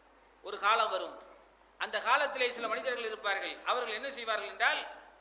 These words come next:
முடிகள் இருக்கா இல்லையா, மயிர், இந்த முடிகளால் ஆன செருப்புகளை அணிந்து கொண்டு ஒரு சமுதாயத்தாருடன்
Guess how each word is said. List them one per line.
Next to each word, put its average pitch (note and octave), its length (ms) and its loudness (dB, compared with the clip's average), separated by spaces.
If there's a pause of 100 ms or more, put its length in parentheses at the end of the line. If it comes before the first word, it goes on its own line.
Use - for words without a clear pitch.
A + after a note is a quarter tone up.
(500)
முடிகள் C#4+ 400 0
இருக்கா C4 240 -2
இல்லையா, A3+ 240 0
மயிர், B3 260 -2 (600)
இந்த A#3 100 -6 (100)
முடிகளால் D4+ 500 4 (140)
ஆன C4+ 140 2 (100)
செருப்புகளை C#4+ 560 -2
அணிந்து C#4 320 0
கொண்டு C4 240 -2 (600)
ஒரு G#3+ 100 -8 (100)
சமுதாயத்தாருடன் C4 880 0